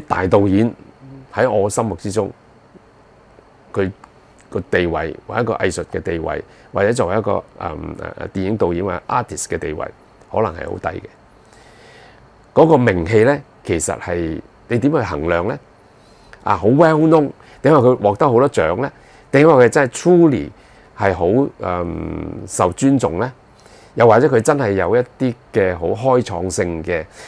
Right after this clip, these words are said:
嘅咁嘅成就呢？所以呢啲嘢冇得衡量嘅。誒，更何況呢？即係，嗯，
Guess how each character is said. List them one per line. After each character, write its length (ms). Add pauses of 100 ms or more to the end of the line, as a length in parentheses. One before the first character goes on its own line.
(260)
嘅 120
咁 160
嘅 80
成 240
就 200
呢？ 160 (280)
所 120
以 40
呢 80
啲 200
嘢 120
冇 160
得 80
衡 300
量 220
嘅。 80 (960)
誒， 500
更 180
何 180
況 240
呢？ 140 (640)
即 100
係， 440
嗯， 640